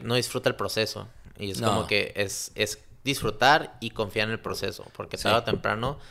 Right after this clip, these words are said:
Speaker 1: se te va a abrir otra puerta y a lo mejor te va a gustar otra cosa que cuando estabas empezando nomás tenías
Speaker 2: Pues
Speaker 1: una, un tunnel vision, pues,
Speaker 2: Pues,
Speaker 1: algo
Speaker 2: pues,
Speaker 1: y se te va.
Speaker 2: pues, ¿cuánta gente no estuvo en una carrera y, eh, ya terminaron? Dices, "No, güey, me llama más el arte, mejor me voy para allá", y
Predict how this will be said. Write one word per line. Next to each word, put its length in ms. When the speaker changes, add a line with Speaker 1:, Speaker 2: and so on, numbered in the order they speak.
Speaker 1:
se 140
te 60
va 20
a 20
abrir 160
otra 180
puerta 440
y 80
a 20
lo 60
mejor 180
te 40
va 100
a 20
gustar 180
otra 200
cosa 260
que 320
cuando 200
estabas 200
empezando 500
nomás 220
tenías 340
Speaker 2:
Pues 160
Speaker 1:
una, 260
un 220
tunnel 300
vision, 300
pues, 160
Speaker 2:
Pues, 120
Speaker 1:
algo 200
Speaker 2:
pues, 120
Speaker 1:
y 40
se 60
te 100
va. 180
Speaker 2:
pues, 160
¿cuánta 220
gente 240
no 260
estuvo 220
en 60
una 100
carrera 420
y, 220
eh, 180
ya 120
terminaron? 500
Dices, 480
"No, 340
güey, 180
me 140
llama 180
más 220
el 80
arte, 300
mejor 200
me 80
voy 80
para 120
allá", 80
y 240